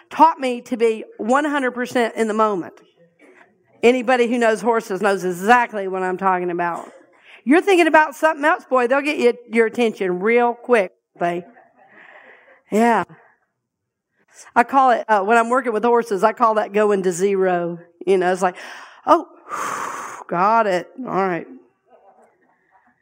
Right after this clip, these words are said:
Then connection can happen. Then something good can happen. Enjoy the moment. So,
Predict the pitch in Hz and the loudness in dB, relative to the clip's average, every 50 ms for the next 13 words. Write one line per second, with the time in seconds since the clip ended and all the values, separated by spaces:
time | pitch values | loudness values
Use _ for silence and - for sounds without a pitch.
0 | _ _ _ _ _ _ _ _ _ _ _ _ _ _ _ _ - 180 180 208 | _ _ _ _ _ _ _ _ _ _ _ _ _ _ _ _ -6 -2 2 4
1 | 262 320 339 302 269 226 214 214 226 214 - - - _ _ _ _ - 220 220 | 4 6 6 4 4 4 2 0 -2 -6 -12 -18 -20 _ _ _ _ -4 -2 0
2 | 214 208 202 - - - 208 175 170 190 185 175 180 175 165 170 - - - - | 0 0 -2 -2 -4 -4 -4 -2 -2 -2 -2 0 0 -2 -2 -4 -8 -12 -14 -14
3 | - - 180 175 208 254 262 247 220 190 175 165 156 - - - _ _ _ _ | -14 -14 -4 0 2 2 4 4 2 0 -2 -4 -8 -12 -14 -20 _ _ _ _
4 | _ - - - 226 214 208 208 220 208 202 190 - - 180 180 226 226 208 180 | _ -20 -4 0 0 0 2 0 -2 -2 -2 -2 -4 -10 -2 0 2 2 2 0
5 | 170 143 - - - - - 180 160 175 196 185 175 - - - 127 - - _ | 0 -4 -8 -16 -20 -8 -6 -6 -4 -2 -2 -2 -2 -4 -8 -14 -18 -18 -18 _
6 | _ _ _ _ _ _ _ _ _ 208 190 233 240 269 302 302 311 285 277 285 | _ _ _ _ _ _ _ _ _ -8 -4 -2 0 0 0 2 2 2 2 2
7 | 294 285 233 170 - - - - _ _ _ _ _ _ _ _ _ _ - _ | 2 0 0 -2 -4 -8 -16 -20 _ _ _ _ _ _ _ _ _ _ -20 _
8 | _ - 247 240 233 | _ 2 2 2 2